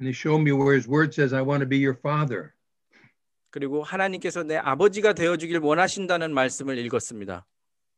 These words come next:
Speaker 1: I didn't even know what father meant because I never had one.
Speaker 2: 저는 아버지를 가져본 적이 없기 때문에 아버지라는 게 어떤 의미인지도 몰랐습니다.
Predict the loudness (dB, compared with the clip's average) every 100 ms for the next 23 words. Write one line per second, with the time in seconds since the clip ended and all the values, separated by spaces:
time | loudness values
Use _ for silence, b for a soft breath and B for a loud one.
0 | _ -6 -4 2 4 4 4 4 4 2
1 | -2 -6 _ -2 0 2 2 2 2 -2
2 | -2 0 2 2 2 4 4 2 0 -2
3 | -6 _ _ _ _ _ _ _ _ _
4 | -8 -4 -4 -2 0 0 0 -2 -2 -2
5 | -2 -4 -2 2 2 4 4 4 2 0
6 | 0 0 0 0 0 2 0 2 -2 0
7 | 0 0 0 -2 -2 -2 -2 0 0 2
8 | 2 0 -4 -10 -10 -12